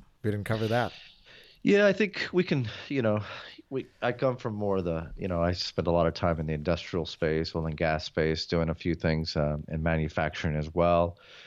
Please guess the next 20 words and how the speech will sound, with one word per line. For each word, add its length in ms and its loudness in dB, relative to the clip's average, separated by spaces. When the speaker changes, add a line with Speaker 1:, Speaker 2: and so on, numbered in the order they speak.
Speaker 2:
Uh, 260 -4
we 120 -4
can 160 -4
start 260 0
with 160 -2
some 160 -2
of 80 -2
those, 460 -2
uh, 300 -8
key 200 2
central 440 0
theme 220 2
topics 480 -2
and 100 -4
verticals. 540 -2
I 80 2
mean, 180 0
you've 200 -4
come 220 -2
from 320 -6